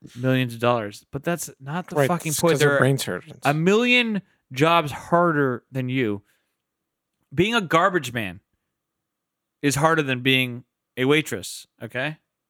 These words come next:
Speaker 1: So
Speaker 2: Uh, not a good example. Do, do a different one.
Speaker 1: Why?
Speaker 2: How is that harder?
Speaker 1: A garbage man?
Speaker 2: Yeah.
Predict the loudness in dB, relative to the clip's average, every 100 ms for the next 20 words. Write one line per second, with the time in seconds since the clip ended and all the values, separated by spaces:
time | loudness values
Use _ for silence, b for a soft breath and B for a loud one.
0 | _ _ _ _ -8 0 2 4 2 0
1 | 2 4 6 4 4 2 0 -4 -2 2
2 | 4 4 2 2 2 -2 -6 -8 _ _
3 | _ _ _ _ 0 2 2 -2 -12 _
4 | _ _ _ 2 2 4 2 2 0 _
5 | _ _ 0 4 4 0 -10 _ _ _
6 | _ _ _ _ _ _ -4 2 4 2
7 | 0 0 0 0 0 2 2